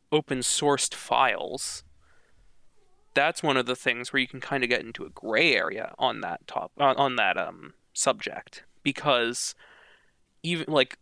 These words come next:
for, say, uh, Caliburn, that's Creative Commons zero. Anyone can go and do whatever. And Slug would preferably like a little name on it or whatever, recognition. But you also get into someone could go injection mold a Caliburn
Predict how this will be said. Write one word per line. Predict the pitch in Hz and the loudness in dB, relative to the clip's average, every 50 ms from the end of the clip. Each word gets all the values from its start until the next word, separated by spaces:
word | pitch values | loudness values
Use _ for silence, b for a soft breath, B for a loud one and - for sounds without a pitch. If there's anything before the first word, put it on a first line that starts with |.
| _ - | _ -18
for, | - - 185 175 | -4 0 0 2
say, | - - 180 160 156 156 156 151 147 - | 4 6 6 6 6 6 6 4 4 6
uh, | 147 147 143 143 143 143 143 143 139 - - | 6 6 8 8 6 6 6 4 4 2 2
Caliburn, | - 196 202 151 127 - - 104 82 - - - - | 2 4 4 4 2 2 0 -4 -4 -6 -8 -4 0
that's | 143 147 139 - - | 0 0 0 0 0
Creative | - - 190 175 156 135 | 4 6 6 6 6 4
Commons | - - 143 135 131 127 127 - | 2 2 2 2 2 -2 -4 -4
zero. | - 123 110 110 110 110 | -4 -2 -2 0 0 2
Anyone | - 143 143 135 131 127 127 127 | 2 2 4 4 4 4 2 0
can | - - 113 | -4 -6 -2
go | 113 107 104 | 0 0 0
and | 104 110 | 0 -2
do | 107 104 104 | -6 -6 -6
whatever. | 98 101 101 87 87 - - - - B B B B B B B B | -2 -2 -2 -2 -2 -4 -6 -14 -16 B B B B B B B B
And | - 123 117 110 107 110 113 - | 0 0 0 0 -2 -4 -6 -2
Slug | - - - 170 151 151 151 143 135 143 | -2 0 4 4 4 4 2 0 -4 -2
would | 147 147 131 _ _ _ _ _ _ | -2 -2 -2 _ _ _ _ _ _
preferably | - - 147 127 - - 127 127 131 131 127 | 0 0 0 0 0 -2 -4 -4 -4 -4 -4
like | 127 123 120 123 - | -4 -2 -2 -2 -2
a | 131 | -2
little | 127 131 139 147 | -2 0 0 0
name | 156 147 135 131 127 127 127 127 | 0 0 0 0 0 0 0 0
on | 131 127 123 | 0 0 0
it | 123 120 123 | 0 0 0
or | 120 113 113 | 0 0 -2
whatever, | 113 123 117 110 110 113 - 110 110 113 104 101 104 101 - - - - | -2 0 0 2 0 0 -2 -4 -4 -4 -4 -4 -6 -8 -10 -16 -18 -6
recognition. | 151 143 135 131 - - 131 127 135 131 131 123 - - - - 98 127 151 _ _ _ _ _ _ _ _ - | -2 0 0 0 0 -4 -10 -4 0 0 0 0 0 -4 -4 -6 -8 -12 -12 _ _ _ _ _ _ _ _ 0
But | 151 135 120 110 - | 0 2 2 0 -2
you | - 139 131 131 | -2 0 2 2
also | 139 170 165 - - 123 | 4 2 2 0 -2 0
get | 123 120 - | 0 0 0
into | 120 123 117 117 - - 127 117 110 104 101 101 107 120 b b b b b b b b b b b b b b b | -2 -6 -10 -10 -6 -2 0 0 0 0 -2 -6 -12 -14 b b b b b b b b b b b b b b b
someone | - - - 143 127 123 123 117 120 | -4 0 0 2 2 2 0 -2 -4
could | - 139 127 | -6 -6 -2
go | - 135 131 | 0 2 2
injection | 123 123 131 127 - 139 123 - - - - 143 139 | 0 0 -2 -2 -2 -2 0 0 0 -2 -2 -2 -2
mold | 135 135 147 156 151 135 | -2 0 0 0 2 0
a | 131 | 0
Caliburn | - - - - - - - - - - - 80 - 147 | 0 0 -4 -4 -4 -4 -8 -10 -10 -10 -12 -16 -16 -18